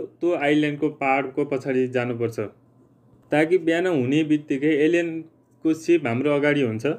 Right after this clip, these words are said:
र सूर्य उदय हुन्छ। उनीहरूको आँखामा सूर्यको किरण पर्छ, जसले गर्दा उनीहरूले केही बेर हामीलाई देख्न सक्दैनन्। यो मौकाको फाइदा उठाएर हामीले उनीहरूको तेस्रो सिपलाई पनि डिस्ट्रोय गर्न सक्छौँ।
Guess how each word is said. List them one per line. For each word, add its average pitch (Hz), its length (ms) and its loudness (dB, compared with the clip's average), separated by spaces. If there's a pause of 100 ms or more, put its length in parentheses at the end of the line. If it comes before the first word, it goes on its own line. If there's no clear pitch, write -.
(460)
र 143 160 4
सूर्य 175 440 6
उदय 165 320 4
हुन्छ। 113 220 -2 (880)
उनीहरूको 170 400 2
आँखामा 160 440 -2 (360)
सूर्यको 156 520 0 (120)
किरण 160 320 2
पर्छ, 117 320 -2 (640)
जसले 151 420 2
गर्दा 156 260 2
उनीहरूले 151 360 2
केही 156 280 2
बेर 151 220 2
हामीलाई 131 320 0
देख्न 143 280 -2
सक्दैनन्। 120 480 -4 (680)
यो 156 200 6
मौकाको 160 440 0 (100)
फाइदा 147 260 4
उठाएर 135 320 -2
हामीले 123 320 0
उनीहरूको 135 460 -2 (160)
तेस्रो 170 340 2 (320)
सिपलाई 147 280 0
पनि 147 200 -4
डिस्ट्रोय 139 360 0
गर्न 127 200 0
सक्छौँ। 113 400 -4